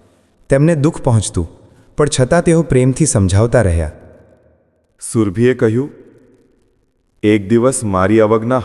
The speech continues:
હદ વટાવી ગઈ. મેં રાજાની થાળીમાં વધેલું ભોજન લઈને મૂકી દીધું. આ મારા રાજ્યમાં અત્યંત અશુભ માનવામાં આવતું હતું." રાજાએ કંઈ ન કહ્યું,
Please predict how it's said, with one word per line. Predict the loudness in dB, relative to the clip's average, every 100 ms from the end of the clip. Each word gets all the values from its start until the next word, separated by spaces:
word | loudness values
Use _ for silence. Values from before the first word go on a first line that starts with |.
| -2
હદ | -2
વટાવી | 0 0 0 0
ગઈ. | -2 -6 -10 -20 -20 _ _ _ _ _ _
મેં | -2 0
રાજાની | 0 0 0 0
થાળીમાં | -2 -2 0 2 0 0
વધેલું | 0 0 -2
ભોજન | 0 0 0 0
લઈને | 0 0
મૂકી | -2 -2 -4
દીધું. | -4 -4 -6 -10 -16 _ _ _ _ _ _ _ _
આ | -2
મારા | 0 2 2
રાજ્યમાં | 0 0 0 0 0
અત્યંત | 0 -2 -4
અશુભ | -2 -2 0 0 2
માનવામાં | 0 0 0 0 0
આવતું | -2 -4 -4
હતું." | -6 -12 -16 _ _ _ _ _ _ _ _ _ _
રાજાએ | -4 -2 2 2
કંઈ | 2 2 2
ન | 2
કહ્યું, | 0 -2 -4